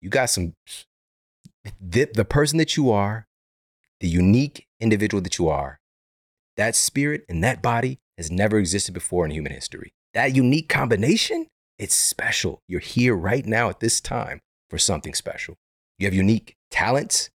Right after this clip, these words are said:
capacities, gifts, insights, experience, strength.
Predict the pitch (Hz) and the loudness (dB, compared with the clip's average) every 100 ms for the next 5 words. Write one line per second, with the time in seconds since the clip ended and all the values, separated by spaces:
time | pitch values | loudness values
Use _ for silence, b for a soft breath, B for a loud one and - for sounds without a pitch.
0 | - - 110 113 - 131 143 143 - _ | -10 -2 0 0 0 -2 -2 -2 -4 _
1 | _ - 80 107 151 - - - _ _ | _ -6 2 2 2 0 -2 -6 _ _
2 | _ _ - 117 120 - 135 131 92 76 | _ _ 0 2 4 4 2 0 -4 -2
3 | - 110 113 131 147 139 - - - - | -2 2 2 2 0 -2 -4 -2 -2 2
4 | 107 117 - - | 2 2 -2 -12